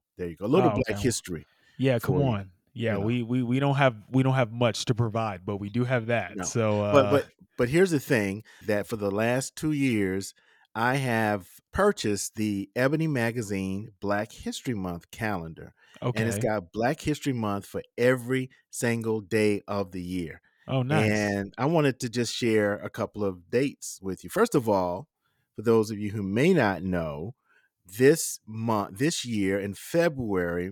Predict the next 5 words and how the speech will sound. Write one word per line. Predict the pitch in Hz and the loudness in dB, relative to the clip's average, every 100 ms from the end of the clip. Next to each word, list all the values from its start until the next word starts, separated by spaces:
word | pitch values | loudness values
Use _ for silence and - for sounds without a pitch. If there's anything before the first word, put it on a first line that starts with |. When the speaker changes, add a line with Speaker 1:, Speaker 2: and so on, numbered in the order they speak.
| 95 | -10
Speaker 1:
marks | 101 104 101 101 - - | -6 -2 -2 -4 -10 -8
the | 98 92 | -8 -8
fiftieth | - 147 143 - 131 120 - | -4 -2 -2 -2 -4 -4 -6
anniversary | 110 107 90 104 151 - 87 90 90 _ _ _ _ | -6 -4 -4 -4 -4 -6 -8 -10 -10 _ _ _ _
of | 107 104 98 98 98 95 95 | -2 0 2 0 0 -4 -8